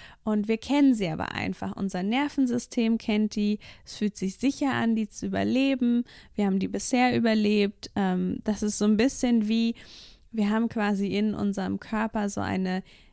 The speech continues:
emotionale Komfortzone und eben auch eine, ähm, körpergefühlsmäßige Komfortzone, was wir eben in der Lage sind zu spüren.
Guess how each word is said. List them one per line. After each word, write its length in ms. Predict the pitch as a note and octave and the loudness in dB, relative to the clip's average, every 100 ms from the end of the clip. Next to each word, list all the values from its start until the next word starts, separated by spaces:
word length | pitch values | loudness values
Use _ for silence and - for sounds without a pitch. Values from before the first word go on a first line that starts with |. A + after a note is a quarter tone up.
| _ | _
emotionale 800 | G#3+ A3+ A#3 - G3 F#3+ F#3 F#3 G3 | 0 2 0 -2 -2 0 -2 -2 -4
Komfortzone 1300 | - G3 - - A3+ C4+ - - F3 F3+ F3 - G3+ - - | -2 -2 -2 2 4 4 2 -4 -2 -2 -2 -2 -6 -8 -6
und 200 | G#3 - | -4 -2
eben 280 | F#3 F#3 | -4 -4
auch 180 | - F#3+ | -4 -6
eine, 520 | - F#3 F3+ F3+ F#3 - - | -4 -2 -2 -2 -4 -6 -10
ähm, 340 | G3 F3+ F#3+ - | -6 -6 -8 -6
körpergefühlsmäßige 2000 | A#3 B3 B3 A3+ G#3 - - G3 F#3 F#3 - - _ - F#3 F#3 - F3+ E3 - | 0 2 2 0 -2 -4 -2 0 0 -2 -6 -8 _ -6 -2 -2 -4 -6 -6 -8
Komfortzone, 1000 | - F#3+ - - - - F#3 F3+ F3+ F3+ - - - | -6 -6 -6 -6 -6 -6 -6 -4 -4 -6 -12 -20 -8
was 280 | - G#3 - | -2 -2 -2
wir 160 | G#3 - | -4 -4
eben 540 | G3+ F#3+ F#3 F#3 F#3+ - _ _ _ _ | -2 -2 -2 -2 -4 -8 _ _ _ _
in 120 | G3+ | -2
der 140 | F#3+ F#3 | 0 0
Lage 340 | F#3 G3+ G#3+ | 0 0 -2
sind 240 | F#3+ F3+ | -2 -6
zu 140 | - F#3+ | -6 -8
spüren. 680 | - - G#3 G3 - - | -8 -8 -2 0 0 -4